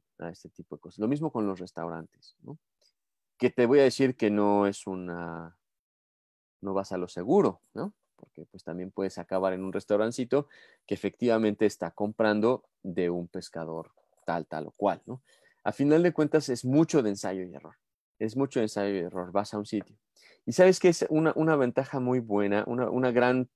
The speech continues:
eh, opción es platicar con los, con los locales, o sea, con la gente de allí.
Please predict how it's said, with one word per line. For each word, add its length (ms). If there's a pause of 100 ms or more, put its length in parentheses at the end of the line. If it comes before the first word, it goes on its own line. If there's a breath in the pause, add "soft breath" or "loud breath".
(180)
eh, 180
opción 420
es 220 (360 soft breath)
platicar 600
con 260
los, 320
con 180
los 160
locales, 480 (560)
o 40
sea, 120
con 120
la 60
gente 340
de 120
allí. 240